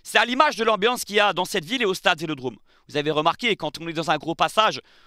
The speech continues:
dans un grand match chez nous, le stade est plein deux, trois heures avant. Toute la journée, il y a une atmosphère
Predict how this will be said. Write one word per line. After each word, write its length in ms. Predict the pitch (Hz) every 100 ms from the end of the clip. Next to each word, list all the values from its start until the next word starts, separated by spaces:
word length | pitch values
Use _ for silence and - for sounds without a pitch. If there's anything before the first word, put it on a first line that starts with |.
| _
dans 180 | 147 165
un 100 | 160
grand 260 | - 170
match 260 | 196 190 180
chez 200 | - 175
nous, 200 | 220 269 - - - -
le 120 | 160
stade 300 | - 196 175
est 60 |
plein 320 | 185 196 220 170
deux, 260 | 135 220
trois 300 | 202 190 175
heures 100 | 175
avant. 300 | 170 175 240
Toute 180 | 226 196
la 140 | 202
journée, 240 | 185 202 214
il 60 |
y 40 | 170
a 60 |
une 120 | 165 185
atmosphère 600 | 180 190 185 220 190